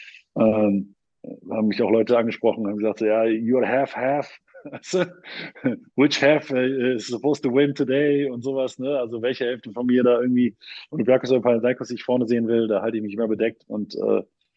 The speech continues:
freue mich einfach auf ein gutes Spiel. Aber das, äh, das lief eigentlich ganz gut. Ich weiß aber, dass griechische Mitspieler von mir, ähm,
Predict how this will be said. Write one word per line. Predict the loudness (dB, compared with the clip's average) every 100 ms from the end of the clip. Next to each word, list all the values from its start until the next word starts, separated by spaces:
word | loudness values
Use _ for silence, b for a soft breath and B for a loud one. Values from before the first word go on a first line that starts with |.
| _
freue | -6 -2
mich | 0 2
einfach | 2
auf | 2
ein | 2
gutes | -2 -2
Spiel. | 0 2 2
Aber | 0 0
das, | 0 -4 -6 -8
äh, | -8 -8 -4
das | -4 -4
lief | -4 0 2
eigentlich | 2 0 0
ganz | -4 -4
gut. | -10 -14
Ich | -2
weiß | 0 2
aber, | 2
dass | 0 -2
griechische | -4 -2
Mitspieler | -4 -2 -2 -2
von | -2
mir, | -4 -6 -8 B B B B B _
ähm, | -4 0 0 -2 -8